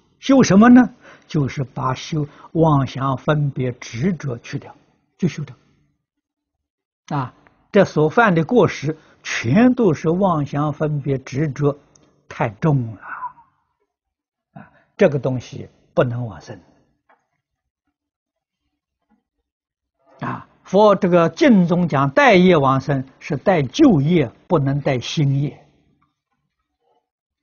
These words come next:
啊，不是说我现在所造的这些业都能带得去，不可以的。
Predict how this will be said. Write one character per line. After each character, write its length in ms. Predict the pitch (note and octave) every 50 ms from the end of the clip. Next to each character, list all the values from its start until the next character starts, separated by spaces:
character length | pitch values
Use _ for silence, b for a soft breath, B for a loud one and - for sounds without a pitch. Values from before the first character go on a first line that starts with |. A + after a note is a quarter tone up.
| _ _ _ _ _ _ _ _
啊， 200 | - C3+ B2 - _ _
不 100 | - -
是 160 | F#3+ - - E3
说 280 | - - D#3+ D#3 D3
我 160 | B2+ C3 C#3
现 200 | C3+ - A#3 A3
在 140 | F#3+ F3+ E3
所 220 | C#3+ - B2 C3 C#3
造 240 | - A3+ G3 E3+
的 120 | C#3 D3 C3+
这 120 | A#2 A2
些 120 | B2+ C#3+ C#3+
业 220 | D3 D#3+ E3 C3+
都 180 | B2 - F3+ D#3+
能 200 | C#3+ B2+ B2+ C3+
带 160 | B2+ D#3 C#3
得 100 | A#2+ A#2+
去， 220 | A2+ - - A#2+ - _ _ _
不 120 | - D#3 C3
可 160 | - - B2
以 120 | A2+ G#2 -
的。 80 | -